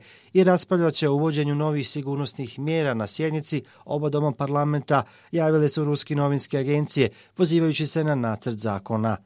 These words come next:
Policija u Rotterdamu uhitila je tri osobe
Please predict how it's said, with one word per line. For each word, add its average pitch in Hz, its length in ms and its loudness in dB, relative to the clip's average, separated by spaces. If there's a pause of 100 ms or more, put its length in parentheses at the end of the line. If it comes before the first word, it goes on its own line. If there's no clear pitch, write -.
(200)
Policija 170 520 6
u 147 80 8
Rotterdamu 151 580 4
uhitila 156 480 0
je 139 120 0
tri 170 240 4
osobe 143 500 2